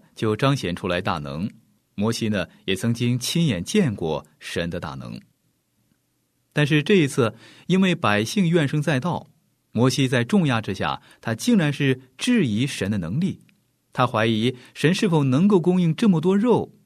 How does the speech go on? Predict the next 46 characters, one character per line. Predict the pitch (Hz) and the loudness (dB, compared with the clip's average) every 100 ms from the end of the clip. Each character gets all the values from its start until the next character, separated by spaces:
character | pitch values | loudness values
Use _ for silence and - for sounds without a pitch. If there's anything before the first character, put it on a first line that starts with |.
| _ _ | _ _
给 | 127 | 4
在 | 127 135 | 4 2
旷 | - 180 | 2 2
野 | 101 | 2
中 | 127 135 | 0 0
漂 | 139 165 170 | -2 -2 -2
流 | 120 | -2
的 | 135 | -2
选 | - 80 | -4 -4
民 | 90 | -4
来 | 80 | -6
吃 | - - 151 | -6 -6 -4
呢？ | 160 - - _ _ _ _ _ _ _ _ _ _ - | -4 -6 -18 _ _ _ _ _ _ _ _ _ _ -8
如 | 92 | -4
果 | 90 | -4
说 | 92 87 82 - - - | -2 -2 -4 -12 -20 -2
连 | 135 143 | 2 4
摩 | 135 165 | 2 2
西 | 180 | 0
这 | 180 196 | 2 2
样 | 160 | 2
的 | |
伟 | 120 98 | 0 0
人 | 90 104 | 0 -2
都 | 117 | -2
会 | 117 110 | -2 -4
怀 | - 104 139 | -4 -2 0
疑 | 135 135 | 0 -2
神 | - 92 | -4 -4
的 | 123 | -4
话， | 101 78 69 - _ | -2 -4 -4 -10 _
那 | 101 | -4
么 | 101 | -2
我 | 92 90 | 0 -2
们 | 87 | -2
就 | 104 101 | -2 -4
更 | 117 113 | -2 -2
加 | 104 98 | -2 -4
容 | 87 127 | -4 -4
易 | 95 | -4
怀 | - 80 | -6 -6
疑 | 90 | -6
神 | 78 76 | -6 -8
了。 | 92 123 _ _ _ _ _ _ _ _ _ - | -8 -12 _ _ _ _ _ _ _ _ _ -6
但 | 101 | -4
是 | 98 87 | -2 -4